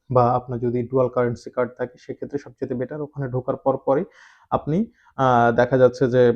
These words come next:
উম, হাতের ডান দিকেই কিন্তু এসবিআই এর একটা বুথ আছে, সেই বুথ থেকে আপনি টাকা তুলে নিতে পারবেন।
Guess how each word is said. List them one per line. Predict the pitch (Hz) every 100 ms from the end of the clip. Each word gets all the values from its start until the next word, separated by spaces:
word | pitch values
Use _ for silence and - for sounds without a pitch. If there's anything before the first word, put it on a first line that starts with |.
| 123
উম, | 117
হাতের | 117 143 143 120
ডান | 151 165
দিকেই | 170 180 185
কিন্তু | 185 135 139
এসবিআই | 139 139 143 131 127
এর | 120
একটা | 113
বুথ | 117 127 123
আছে, | 127 -
সেই | 170 143
বুথ | 127 135 156 -
থেকে | 143 123
আপনি | - 123
টাকা | 123 120
তুলে | 127 123
নিতে | 127 120
পারবেন। | 120 120 160